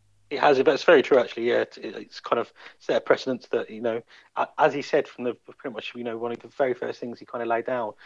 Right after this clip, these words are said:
A lot of the reports are coming out from the, even the players of how much of a different kind of professionalism. You're not saying that the Jay Heaps era wasn't, prof-, you know, professional, but, you know, he's put this different kind of next step of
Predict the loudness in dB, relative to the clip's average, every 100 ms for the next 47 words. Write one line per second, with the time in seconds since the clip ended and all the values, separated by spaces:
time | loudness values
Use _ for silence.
0 | -20 _ -20 _ -16 -2 0 0 -2 -2
1 | -4 -6 -8 -6 -6 -8 -12 -10 -10 -10
2 | -12 -12 0 2 2 -2 -12 -18 -6 -6
3 | -6 -14 -20 -20 -20 _ -14 -8 -8 -8
4 | -8 -6 -6 -6 -14 -6 -6 -4 -8 -8
5 | -10 -10 -18 -12 -12 -4 -2 -2 -4 -2
6 | -2 -2 -6 -4 0 0 -2 -6 -12 _
7 | _ _ _ _ -10 -8 -8 -4 -2 -2
8 | -4 -8 -6 -8 -10 -10 -8 -8 -10 -12
9 | _ -12 -10 -14 -14 -12 -12 -8 -8 -8
10 | -10 -8 -8